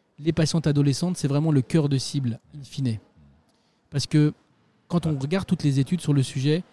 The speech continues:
les jeunes filles ont mal dès douze ans, treize ans, quatorze ans, quinze ans. Et on les diagnostique bien souvent à vingt-cinq ou trente ans. Et c'est ça qu'il faut changer. Plus tôt on les diagnostiquera, plus tôt on les accompagnera, plus tôt on pourra ouvrir d'autres champs d'investigation sur les thérapeutiques.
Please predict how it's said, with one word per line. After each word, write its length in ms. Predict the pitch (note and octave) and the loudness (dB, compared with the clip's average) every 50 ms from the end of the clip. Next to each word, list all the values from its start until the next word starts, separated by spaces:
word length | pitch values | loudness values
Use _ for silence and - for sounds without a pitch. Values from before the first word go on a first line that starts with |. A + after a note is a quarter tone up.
| _ _ _ _ _ _ | _ _ _ _ _ _
les 80 | - C3+ | -10 -2
jeunes 160 | B2+ C#3 C#3+ | 0 0 0
filles 160 | B2+ - - | 0 0 0
ont 80 | D#3 C#3+ | 0 2
mal 220 | C#3 C#3+ C#3+ C3+ | 2 2 0 0
dès 100 | B2+ C3+ | 0 0
douze 280 | B2+ B2+ B2+ B2+ B2 C3 | -2 -2 -4 -6 -6 -10
ans, 100 | C3 C3 D#3+ _ _ | -16 -18 -20 _ _
treize 260 | - D#3+ D3 C3+ A#2+ | -6 -2 -2 -2 0
ans, 100 | C3 B2+ C#3 - | -2 -4 -6 -8
quatorze 360 | - C3+ B2 - C3 C3 B2+ | -10 -8 -6 -4 -2 -2 -2
ans, 100 | C#3 C#3+ | -2 -4
quinze 300 | C3+ - C#3+ C3+ C3 A#2 | -4 -4 -2 -2 0 -2
ans. 140 | A#2 A2 G#2 - - - - _ _ _ | -2 -4 -6 -10 -18 -20 -20 _ _ _
Et 80 | C#3 | -14
on 60 | C#3 C#3 | -10 -6
les 100 | C#3 C#3 | -4 0
diagnostique 500 | C3+ C#3+ C#3 C#3+ C#3 B2+ - - E3 C#3+ | 0 0 0 0 -2 -4 -6 -14 -16 -8
bien 140 | C#3+ C#3+ | -6 -6
souvent 260 | C3+ - D3 C#3+ D#3 D#3 | -4 -4 -2 -2 0 0
à 60 | C#3 | 0
vingt-cinq 480 | B2+ C3+ C3+ B2 - D3+ D#3 D#3 - - | 0 -2 -4 -2 -4 -4 -4 0 2 0
ou 40 | C#3 | 0
trente 320 | - - C#3+ C#3 B2+ - | 0 0 -4 -6 -4 -4
ans. 140 | B2+ A2+ A2 - - _ _ _ _ _ _ _ _ | -6 -6 -6 -10 -16 _ _ _ _ _ _ _ _
Et 100 | D3+ C#3 | -8 -6
c'est 160 | B2+ - D3 | -4 -4 -2
ça 220 | C3+ - - E3+ E3 | -2 -2 0 -2 -2
qu'il 140 | - C#3+ - | -2 -6 -4
faut 120 | - C#3 | -2 -2
changer. 460 | A#2+ - C3+ C3 B2+ A#2+ B2 A2+ A2 - _ _ _ _ _ _ _ _ _ _ _ _ _ | -2 0 -2 -2 0 0 -2 -2 -4 -8 _ _ _ _ _ _ _ _ _ _ _ _ _
Plus 140 | - F3 E3+ | -14 -14 -8
tôt 160 | - - G#3 | 0 2 4
on 40 | G#3 | 6
les 100 | F#3 E3 | 6 4
diagnostiquera, 760 | D3 D#3 D3 D#3 D3 - - - - - - C#3+ C3+ D3 F#3+ - _ _ _ _ _ _ _ _ _ _ _ | 4 2 2 2 0 0 -2 -8 -8 -4 -2 -2 -2 -2 -4 -8 _ _ _ _ _ _ _ _ _ _ _
plus 120 | - E3 D3 | -18 -18 -4
tôt 160 | - - F#3 | 0 2 4
on 40 | F#3+ | 4
les 140 | F3 D3+ | 4 4
accompagnera, 720 | D#3+ D3+ - D#3 D3 D#3 D3 D3 C#3 C#3 B2 C3 C3 D3 E3 - _ _ _ _ _ _ | 2 0 0 -2 -4 -2 0 0 2 2 2 2 0 -2 -4 -8 _ _ _ _ _ _
plus 140 | - - D#3 | -4 -4 -2
tôt 160 | - - F#3+ | 4 4 4
on 80 | F#3+ F#3 | 4 4
pourra 280 | - - D3+ C#3 C#3+ D3 | 2 -2 -4 -2 -2 -2
ouvrir 360 | D3 C3+ C#3 D3 E3 D3+ C#3 | 0 0 0 0 0 0 0
d'autres 220 | C3+ D3 C#3+ - | -2 -2 -2 -2
champs 220 | - - E3 D#3+ D#3 | -4 -4 -2 0 0
d'investigation 600 | C#3 C3+ B2+ - - C3+ C3 C3+ B2 - - D3 | 0 -2 -2 -4 -6 -4 -4 -4 -4 -2 -6 -6
sur 160 | - - C3+ | -6 -4 -4
les 80 | B2+ | -4
thérapeutiques. 640 | B2 - C3+ A#2+ B2 A#2+ - B2+ - - - _ _ | -4 -4 -4 -4 -2 -4 -4 -6 -8 -12 -20 _ _